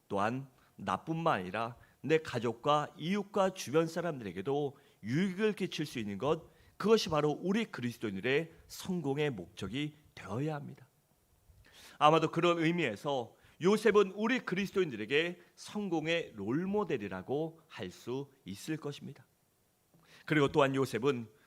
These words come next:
우리 그리스도인들뿐만 아니라 믿지 않는 사람들에게도 선망의 대상인 그러한 인물입니다. 우선 믿는 사람들에게 요셉은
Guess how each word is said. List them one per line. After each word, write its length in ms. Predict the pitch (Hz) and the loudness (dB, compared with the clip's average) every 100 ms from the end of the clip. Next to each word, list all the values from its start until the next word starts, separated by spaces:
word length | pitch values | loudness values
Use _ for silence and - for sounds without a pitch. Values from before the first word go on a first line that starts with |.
| - | -4
우리 300 | 180 240 - | 0 0 0
그리스도인들뿐만 960 | - 202 - 214 202 208 202 196 175 | -2 -2 0 -2 0 0 0 0 2
아니라 420 | 107 104 139 170 165 - _ | 0 2 2 2 -2 -18 _
믿지 460 | 101 135 180 - 233 | -6 -4 -4 0 2
않는 300 | 208 214 208 | 2 2 -2
사람들에게도 1000 | - 202 202 185 135 95 135 151 117 - - | -2 -2 0 -2 -4 -2 -2 0 -2 -6 -20
선망의 760 | - - 214 214 214 214 214 208 | -18 -12 -6 -2 0 0 -2 -4
대상인 600 | - 87 - 107 151 165 - _ | -8 -10 -8 -6 -6 -8 -14 _
그러한 400 | - 107 151 165 | -10 -4 -4 -4
인물입니다. 580 | 156 156 156 - - 151 _ _ _ _ _ _ _ - - - | -8 -10 -12 -16 -18 -20 _ _ _ _ _ _ _ -20 -20 -2
우선 320 | 180 196 196 | 2 4 4
믿는 300 | 160 196 226 | 4 4 4
사람들에게 520 | 214 196 202 180 185 156 | 4 4 2 4 4 4
요셉은 540 | 107 113 110 151 104 | 2 -2 0 0 -2